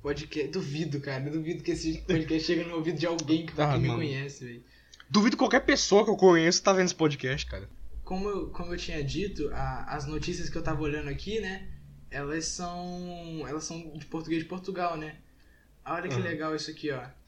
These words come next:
Speaker 1: Nintendo Switch cor-de-rosa chega a Portugal de vinte e quatro de abril.
Speaker 2: Ah,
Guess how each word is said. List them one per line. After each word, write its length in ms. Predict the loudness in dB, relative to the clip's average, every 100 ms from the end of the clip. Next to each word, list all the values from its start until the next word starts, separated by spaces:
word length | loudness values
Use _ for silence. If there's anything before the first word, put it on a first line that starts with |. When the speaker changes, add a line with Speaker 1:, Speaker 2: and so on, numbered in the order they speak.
| _ -8
Speaker 1:
Nintendo 560 | -4 -2 0 -2 -2
Switch 640 | -6 0 0 2 0 -2 -6
cor-de-rosa 680 | 4 4 6 2 0 -2 -2
chega 300 | -4 -2 -2
a 40 | -4
Portugal 440 | -6 -4 -2 0
de 100 | -2
vinte 220 | -4 -6
e 40 | -4
quatro 240 | -6 -4
de 60 | -4
abril. 460 | -4 -4 -4 -6 -14 -20 -20 -20 _ -20 -20 -20 _ _ -20 -20 -20 -20 _ -20 -20 -20 -10
Speaker 2:
Ah, 120 | -10